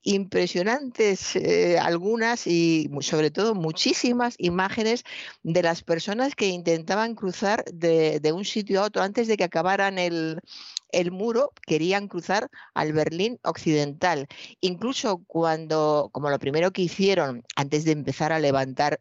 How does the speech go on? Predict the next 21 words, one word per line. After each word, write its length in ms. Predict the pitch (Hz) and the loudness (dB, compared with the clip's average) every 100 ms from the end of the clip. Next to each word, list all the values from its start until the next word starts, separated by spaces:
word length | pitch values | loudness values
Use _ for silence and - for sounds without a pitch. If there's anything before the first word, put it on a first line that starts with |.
| _ | _
un 240 | - 151 | -10 -8
muro 320 | 147 165 156 147 | -4 0 2 2
de 160 | 143 | 0
piedra, 480 | - 175 170 151 - - - - - - | 2 2 4 0 -2 -12 -20 -20 -16 -4
eh, 200 | 120 90 - - | -2 -2 -4 -6
eh, 100 | - | -2
había 320 | 131 135 143 160 | 0 2 2 0
mucha 300 | 151 - 160 | -6 -4 -2
longitud, 520 | 160 175 160 160 190 | 0 0 0 -2 0
y 60 | |
lo 160 | 190 143 | 2 0
que 100 | 131 | 0
hicieron 400 | 131 139 143 156 | -4 0 0 0
fue 280 | - 165 - | 0 0 2
extender, 680 | 139 131 - 131 127 135 147 | 0 -2 -2 -4 0 2 4
eh, 400 | 175 165 147 143 - - - | 4 4 4 0 -4 -20 -20
fibra 480 | - 160 151 151 147 | -4 0 2 2 0
de, 580 | 147 143 139 135 131 127 | 0 0 0 0 -2 -4
de 560 | 127 127 127 127 123 131 | -4 -4 -2 0 0 0
metal 520 | 135 139 151 185 - | 0 0 0 -2 -4
con, 640 | 151 143 143 139 131 | -4 -4 -6 -10 -10